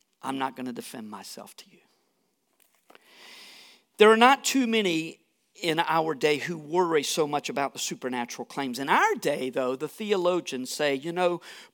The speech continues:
postmodern man is just not going to accept Scripture with all of its exclusivity claims, ex-,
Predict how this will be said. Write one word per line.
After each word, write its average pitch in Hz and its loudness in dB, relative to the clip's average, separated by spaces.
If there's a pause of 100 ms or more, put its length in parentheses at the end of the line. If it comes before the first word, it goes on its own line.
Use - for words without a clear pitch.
postmodern 226 4
man 185 2
is 165 -2
just - 2
not 254 6
going 226 0
to 233 0
accept 233 4 (320)
Scripture - 4
with 220 6
all 311 12
of 262 2
its - 0 (420)
exclusivity 262 2
claims, 202 -2 (200)
ex-, - -4